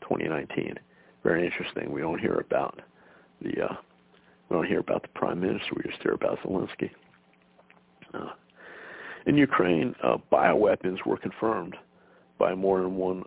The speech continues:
uh, legitimate source in the United States, n-, including none other than, once again, Missus Victoria Nuland.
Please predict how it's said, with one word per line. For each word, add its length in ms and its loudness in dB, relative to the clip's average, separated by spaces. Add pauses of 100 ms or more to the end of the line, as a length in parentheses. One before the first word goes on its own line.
uh, 160 0
legitimate 640 -2
source 240 2
in 80 -4
the 60 -4
United 320 -4
States, 280 2 (520)
n-, 80 -6 (160)
including 420 0
none 180 0
other 280 2
than, 360 -6 (120)
once 240 -6
again, 360 -4
Missus 520 -4 (440)
Victoria 380 2
Nuland. 440 -2